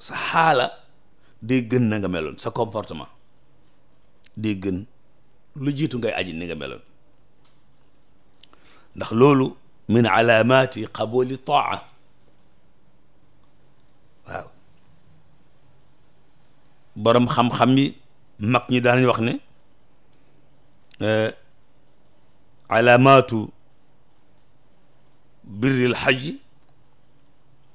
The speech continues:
an yakuna al hajj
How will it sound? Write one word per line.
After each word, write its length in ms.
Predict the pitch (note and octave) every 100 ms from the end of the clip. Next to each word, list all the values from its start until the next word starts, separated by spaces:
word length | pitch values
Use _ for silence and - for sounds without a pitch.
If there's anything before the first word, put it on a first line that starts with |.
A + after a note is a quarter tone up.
| - - - - - - -
an 160 | G2+ A#2
yakuna 460 | A#2+ - C#3 B2 A2 - - - - - - - -
al 100 | G#2
hajj 540 | - - C3 C3 B2